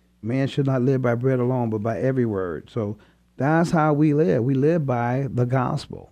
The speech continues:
And, and it's, it's called the gospel for a reason. It's considered good news.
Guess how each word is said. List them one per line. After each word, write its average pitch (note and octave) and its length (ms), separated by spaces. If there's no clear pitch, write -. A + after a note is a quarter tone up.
And, D3 180
and D3+ 300
it's, A#2+ 100
it's C3+ 140
called D3+ 280
the - 20
gospel D3 400
for C3 160
a B2 40
reason. C3 360
It's C#3+ 140
considered C3 560
good C3 260
news. B2+ 600